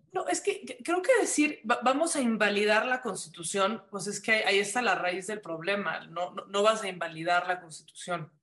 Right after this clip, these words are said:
O sea, afirmar eso, pues es, o sea, es,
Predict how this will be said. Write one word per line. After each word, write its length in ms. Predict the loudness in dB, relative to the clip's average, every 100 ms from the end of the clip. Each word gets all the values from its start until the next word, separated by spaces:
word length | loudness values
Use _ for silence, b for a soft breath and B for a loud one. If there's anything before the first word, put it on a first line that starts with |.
| _
O 20 |
sea, 220 | 0 0 0 B B B _ _ -2
afirmar 560 | -2 2 2 4 4 4
eso, 240 | 2 0 -2
pues 140 | -4
es, 260 | -2 -4 -2
o 20 |
sea, 120 | -2 -2
es, 240 | -4 -6